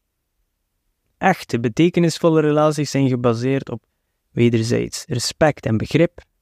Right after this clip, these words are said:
niet op manipulatie. Het is een destructief pad. Destructief pad, wauw. Voor zowel de manipulator als het slachtoffer. Want ware kracht komt niet van het controleren van anderen,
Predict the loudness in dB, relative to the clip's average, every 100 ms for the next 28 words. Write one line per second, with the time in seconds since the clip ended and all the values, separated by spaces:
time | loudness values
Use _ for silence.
0 | _ _ _ -2 2 2 2 0 0 -4
1 | -6 -6 -6 -2 0 2 2 2 0 0
2 | -4 -2 -4 -4 -6 _ _ 0 0 -6
3 | -16 _ _ _ -2 0 0 0 0 -2
4 | -4 -4 -4 -10 -8 -4 -4 -6 -16 _
5 | _ _ _ _ _ _ _ _ _ _
6 | _ _ _ _ _ _ _ _ _ 0
7 | 0 -2 -8 _ -4 2 4 4 2 2
8 | 2 0 -2 0 0 0 -2 -4 -6 -8
9 | -14 -12 -6 -6 -6 -12 -14 -12 -10 -2
10 | 2 2 0 0 0 -2 -8 -16 -16 -20
11 | _ _ _ _ _ _ -4 0 2 2
12 | 2 0 0 0 0 0 0 2 2 0
13 | 0 -2 -4 -10